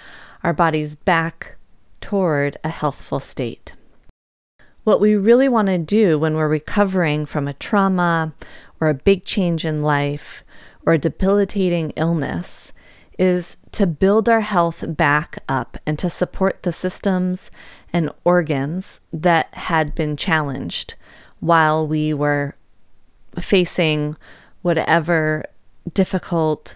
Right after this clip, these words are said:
life-changing situation we faced. And there are so many herbs that can be great for this. We don't need an herb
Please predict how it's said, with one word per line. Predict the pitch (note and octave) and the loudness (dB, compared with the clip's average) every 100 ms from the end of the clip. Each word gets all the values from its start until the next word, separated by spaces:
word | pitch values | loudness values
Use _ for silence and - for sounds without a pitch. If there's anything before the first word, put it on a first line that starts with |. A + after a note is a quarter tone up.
| - - - - | -16 -20 -20 -8
life-changing | E3+ D#3+ E3 - F#3 D#3+ D3+ D#3 D3 D3 - | 2 2 2 -4 -2 -2 -2 -2 -2 -4 -4
situation | - E3+ - D#3 D3 - D3 C#3+ C#3+ | -4 -2 -2 -2 -2 -2 -4 -4 -4
we | D#3 | -6
faced. | C#3 C3+ - - - - - - - - - - - - - - - | -4 -6 -6 -10 -10 -12 -18 -20 -20 -20 -20 -20 -20 -20 -20 -18 -4
And | F3+ E3+ - - - - | -2 -2 -6 -14 -20 -8
there | F#3+ G3 | 2 4
are | F3+ | 4
so | - - G3+ | 0 0 2
many | G3 G3 - | 2 0 0
herbs | D#3+ D3+ D#3 | -2 -2 -4
that | D#3+ - | -6 -6
can | - E3 | -6 -4
be | D#3 | -4
great | - D#3+ D#3 C#3+ - | -4 -2 -2 -4 -12
for | - D#3+ D#3 C#3+ | -8 -4 -2 -4
this. | - - - - - - - - - - - - - - - - - | -6 -8 -8 -10 -10 -14 -18 -20 -20 -20 -20 -20 -20 -20 -20 -20 2
We | G3 | 4
don't | G#3 - | 4 2
need | A#3 A#3 | 2 4
an | A#3 - | 2 2
herb | F3+ E3+ E3 | 2 2 0